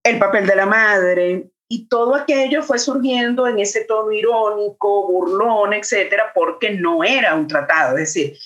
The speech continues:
yo no estoy haciendo un tratado sobre la sociedad venezolana, ni mucho menos un artículo arbitrado. Soy una observadora irónica,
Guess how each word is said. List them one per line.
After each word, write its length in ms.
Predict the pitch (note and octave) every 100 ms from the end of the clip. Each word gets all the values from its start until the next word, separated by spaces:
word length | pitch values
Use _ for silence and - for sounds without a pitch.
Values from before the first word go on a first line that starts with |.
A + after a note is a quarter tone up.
| - -
yo 100 | F3+
no 60 |
estoy 200 | F3+ E3+
haciendo 300 | E3+ G3+ G3+
un 120 | F3+
tratado 500 | F3+ D#3 F#3+ A3+ F#3
sobre 260 | F3+ E3+ D#3
la 80 | D3
sociedad 400 | D3+ - C3+ C3
venezolana, 680 | E3 E3 F#3+ G#3+ E3+ D#3+ E3+ - - - F3+
ni 80 |
mucho 240 | F#3 F3+ F#3+
menos 220 | F#3+ G#3
un 120 | G3+
artículo 380 | F#3+ G3 G3 G3
arbitrado. 640 | E3+ D3 C4 C#4 D#3+ A2+ - _ _
Soy 300 | - G#3 A3
una 180 | A#3+ F#3+
observadora 840 | F#3+ B3 A#3 C4 C#4 A3 C4 C#4+ -
irónica, 760 | A#3+ A#3+ F#3 F3+ - C4